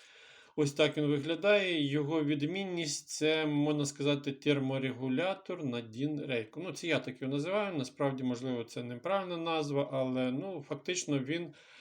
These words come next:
е, керує сухими контактами в залежності від, е,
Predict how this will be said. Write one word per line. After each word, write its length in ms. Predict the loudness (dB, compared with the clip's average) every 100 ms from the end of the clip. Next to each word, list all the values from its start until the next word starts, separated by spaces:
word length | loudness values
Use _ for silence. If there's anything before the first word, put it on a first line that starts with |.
| -20 -2
е, 180 | 2 2
керує 400 | 4 4 6 4
сухими 400 | 2 -2 2 2
контактами 760 | 0 -2 2 2 0 -6 -4
в 80 | -4
залежності 800 | 2 4 4 2 -2 -8 -4 -4
від, 440 | 0 2 2 0 -2
е, 920 | 0 0 0 -2 -4 -6 -6 -6